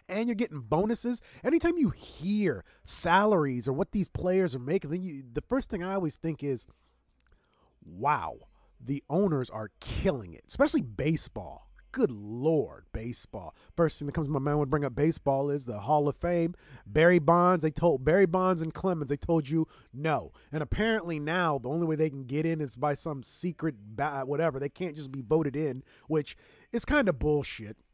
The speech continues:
Just let 'em in. Let 'em in. I mean, you're judging 'em because they did stero-, everyone was doing fucking steroids. And the thing with Barry Bonds is, is he's not getting in because he's an asshole. It'd be the same thing if, if, um, if Rodgers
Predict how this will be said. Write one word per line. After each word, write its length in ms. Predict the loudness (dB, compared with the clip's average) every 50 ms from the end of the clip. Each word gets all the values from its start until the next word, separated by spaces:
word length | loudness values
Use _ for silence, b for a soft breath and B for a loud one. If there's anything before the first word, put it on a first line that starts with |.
| _ _ _ _ _ _ _ _ _ _ _ _ -8
Just 220 | -8 -6 -2 2
let 160 | 2 4 4
'em 100 | 2 0
in. 260 | -2 -6 -6 -8 -8 -12 _ _ _ _ _ _ _ _ _ _ _ _ _ _ _ _ _ _ _ _ _ _ _
Let 260 | 2 6 8 10 10
'em 140 | 8 6 0
in. 220 | -6 -8 -8 -10 -12 _ _ _ _ _ _ _ _ _ _ _ _ _ _ _ _ _ _
I 80 | -2
mean, 200 | 2 4 4 4
you're 100 | 4 2
judging 400 | 2 4 4 4 4 4 2 -2
'em 80 | -2 -2
because 220 | -4 -2 -2 0
they 100 | 0 2
did 160 | 0 0 -2 -2
stero-, 220 | -2 -2 -2 -2 0
everyone 340 | 0 2 4 8 8 8 8
was 100 | 8 6
doing 160 | 6 4 4
fucking 320 | 4 4 2 2 2 2 -8
steroids. 600 | -6 -2 0 0 0 2 0 -2 -4 -6 -8 -14 B B B B B
And 100 | 4 6
the 40 | 6
thing 120 | 6 6
with 140 | 6 6 6
Barry 180 | 6 4 4
Bonds 420 | 4 4 2 2 4 4 2 2 0
is, 140 | -6 -6 -8
is 160 | -10 -12 b b b b
he's 160 | b 0 0 2
not 220 | 2 -2 -2 -2
getting 240 | -6 -6 -2 -2 -2
in 80 | -2
because 220 | -2 -2 -4 -2 -2
he's 140 | -2 -2 -2
an 60 | -2
asshole. 440 | -2 0 0 -2 -4 -4 -4 -4 -4
It'd 160 | -4 0 0
be 80 | 0
the 100 | 0 0
same 320 | -4 -2 0 2 2 2 2
thing 180 | 0 -2 0
if, 120 | 0 -2 -2 _ -2
if, 240 | -2 -2 -2 0 0
um, 360 | 0 2 2 0 -2 -6 -10 -12 _ _ _ _ _ _ B B B B
if 120 | -2 -2 -2
Rodgers 800 | -6 -8 0 4 6 6 6 6 4 2 2 2 2 2 0